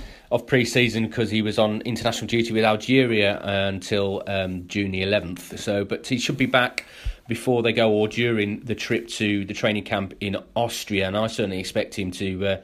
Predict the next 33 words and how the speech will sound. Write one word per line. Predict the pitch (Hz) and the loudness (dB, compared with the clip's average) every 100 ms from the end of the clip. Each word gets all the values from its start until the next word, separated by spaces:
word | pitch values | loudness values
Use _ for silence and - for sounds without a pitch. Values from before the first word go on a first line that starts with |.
| - - - | -10 -18 -18
start | - - 110 101 | -6 2 2 2
pre-season | 117 104 113 95 | -2 -2 -2 -2
or | 95 | -4
possibly | - 135 - 113 | -4 -4 -2 -2
even | 120 98 92 | 0 -2 -4
the, | 82 101 - | -6 -10 -10
the | |
season | - 120 131 110 | -6 0 0 0
itself | 98 - 117 107 98 - | -4 -2 0 0 -2 -6
as | 101 - | -8 -4
Le-, | 117 113 - | -4 -4 -4
Leicester | 107 101 - | -2 -2 -6
City | 104 - 98 | -8 -6 -4
player. | - 104 101 | 0 2 2
We | 107 | 2
know | 120 110 107 - - - - - | 2 2 -2 -14 -20 -20 -20 -4
last | 98 107 - | -2 0 0
season | 107 101 101 | 0 0 0
there | 101 | 0
was | 98 | -2
no, | 104 101 98 95 - | 0 0 0 -4 -6
uh, | 98 95 90 | -2 -2 -2
concrete | - 110 101 98 92 | -2 -4 -2 -6 -2
bids | 101 92 | -4 -4
for | 95 92 | -4 -2
him. | 92 | -2
There | 101 | 0
was | 104 107 | 2 0
interest | 98 98 104 95 - | -2 -4 -4 -4 -6
from | 92 | -4
Arsenal | 98 92 - 95 | -4 -4 -6 -4
yet | 98 - | -4 -4
again. | 95 104 92 92 | -4 -2 -2 -6